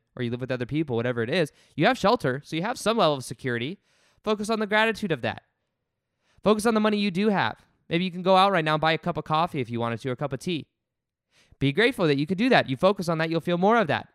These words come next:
You start to get into vibrational resonance of it, but then eventually you realize you don't need these external benchmarks to feel happy. You can feel happy just 'cause you choose to.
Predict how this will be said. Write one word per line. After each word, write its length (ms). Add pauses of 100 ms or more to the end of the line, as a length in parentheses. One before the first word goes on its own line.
(100)
You 100
start 220
to 60
get 140
into 120
vibrational 440
resonance 320
of 140
it, 100
but 80
then 140
eventually 320
you 80
realize 260
you 80
don't 100
need 200
these 120
external 400
benchmarks 600 (340)
to 60
feel 160
happy. 420 (300)
You 80
can 80
feel 100
happy 240
just 160
'cause 100
you 60
choose 320
to. 220